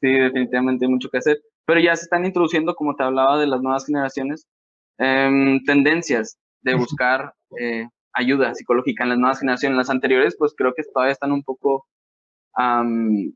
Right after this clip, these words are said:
Speaker 1: arraigadas a toda la, toda la situación anterior de, "No, yo no busco ayuda, yo puedo arreglar solo los problemas en mi casa, yo puedo sobrellevar esto con el alcohol, yo puedo sobrellevar esto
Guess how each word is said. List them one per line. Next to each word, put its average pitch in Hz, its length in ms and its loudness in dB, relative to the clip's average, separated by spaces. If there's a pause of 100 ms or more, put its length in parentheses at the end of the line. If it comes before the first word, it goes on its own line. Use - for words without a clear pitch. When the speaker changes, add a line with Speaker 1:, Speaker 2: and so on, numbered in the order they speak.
Speaker 1:
arraigadas 120 720 -2 (120)
a 110 260 -2 (220)
toda 117 280 2
la, 123 380 0 (580)
toda 120 140 2
la 131 80 -2
situación 123 460 -4
anterior 120 560 0
de, 123 360 2
"No, 147 220 2
yo 165 80 0
no 160 100 0
busco 147 240 -2
ayuda, 165 420 2
yo 151 160 0
puedo 143 160 0
arreglar 135 300 -2
solo 131 480 -2
los 120 200 -4
problemas 117 480 -2
en 110 100 -2
mi 110 100 -4
casa, 139 680 -2
yo 120 240 -4
puedo 123 180 -2
sobrellevar 110 500 -2
esto 131 400 -4
con 107 160 -8
el 101 60 -8
alcohol, 127 520 -2
yo 117 80 -8
puedo 123 220 -6
sobrellevar 113 440 -2
esto 110 320 -8